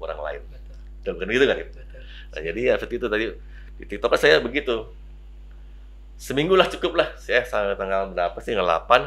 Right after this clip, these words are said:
Speaker 1: saya tanggal enam belas ya, tanggal berapa hari tuh? Ya udah sebelas hari lah mungkin,
Speaker 2: Iya.
Speaker 1: ya. Eh, akhirnya saya buat lagu baru. Saya semangat lagi buat, walaupun awalnya, eh,
Speaker 2: Baik.
Speaker 1: tapi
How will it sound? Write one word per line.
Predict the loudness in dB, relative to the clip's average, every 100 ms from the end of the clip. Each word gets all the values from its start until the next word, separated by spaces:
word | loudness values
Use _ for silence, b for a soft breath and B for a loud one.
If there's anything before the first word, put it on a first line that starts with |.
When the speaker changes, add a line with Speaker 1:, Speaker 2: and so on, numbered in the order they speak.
| -2
Speaker 1:
saya | -8 -4
tanggal | 0 0
enam | 0 -2
belas | -2 -2 -4
ya, | -12
tanggal | -12 -16 -14
berapa | -10
hari | -4 -4
tuh? | -6 -12 -16 -18 -18 -18 -18 -18 -18 -16 -18 -12
Ya | -8
udah | -8
sebelas | -8 -14 -10
hari | -6 -6
lah | -4 -6
mungkin, | -8
Speaker 2:
Iya. | -14
Speaker 1:
ya. | -16 -16 b b b b b b -18 -18 -18 -18 -12
Eh, | -10 -8 -10 -12 -14 -16 -16 -18 -18 -18 -18 -18 -16 -14 -10
akhirnya | -6 -6
saya | -4 -4
buat | -6
lagu | -10 -12
baru. | -12 -12 -14
Saya | -18 -16
semangat | -14 -8 -8 -8
lagi | -10 -12
buat, | -10 -8 -8 -10 -14 -4
walaupun | -2 -2 -2
awalnya, | 0 2 2 -2
eh, | -4 -6 -6 -6 -4 -4 -2 -2 -2 -2 -4 -6
Speaker 2:
Baik. | -10 -16 -16 -18 -2
Speaker 1:
tapi | 0 0